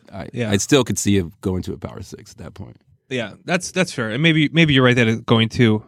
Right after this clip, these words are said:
Speaker 2: uh, a Power Six, but I guess in my mind, I was kind of thinking of that kind of,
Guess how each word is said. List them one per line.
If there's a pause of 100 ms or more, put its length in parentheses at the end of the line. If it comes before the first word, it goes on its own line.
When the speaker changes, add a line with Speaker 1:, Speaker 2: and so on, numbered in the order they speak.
Speaker 2:
uh,
a
Power
Six,
but (340)
I
guess
in
my
mind,
I
was
kind
of
thinking
of
that
kind
of,